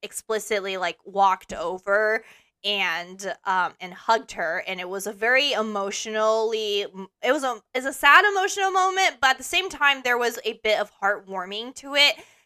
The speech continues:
because you could tell it really means a lot to Ruby to have this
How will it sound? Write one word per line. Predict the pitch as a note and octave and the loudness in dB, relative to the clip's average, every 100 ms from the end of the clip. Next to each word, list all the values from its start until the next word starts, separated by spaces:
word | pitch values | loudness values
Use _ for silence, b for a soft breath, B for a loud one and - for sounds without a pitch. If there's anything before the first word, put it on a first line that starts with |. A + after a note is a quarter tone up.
| _ | _
because | B3 D4 B3+ B3 _ | -2 2 2 2 _
you | B3 D4 | -10 -2
could | G4+ C#4 - _ - | 0 0 -4 _ -14
tell | - A#3+ C#4 C4 | 0 4 6 4
it | A3 E3 | 0 -6
really | G3 A3+ A#3+ G3+ - | -4 -2 -2 -6 -12
means | F#3 F#3 F#3 G#3 A3 | -14 -12 -12 -8 -4
a | |
lot | G#3+ A3 A3 - | 2 6 6 4
to | C4 | -8
Ruby | A3+ A#3+ A#3+ C4+ C4+ C4+ | -8 -10 -6 -2 -2 -4
to | - A3 G3+ G3 b b b | -6 -6 -6 -8 b b b
have | - A#3 B3+ B3 - | 4 8 8 6 0
this | A3+ A3+ - | -2 -2 -4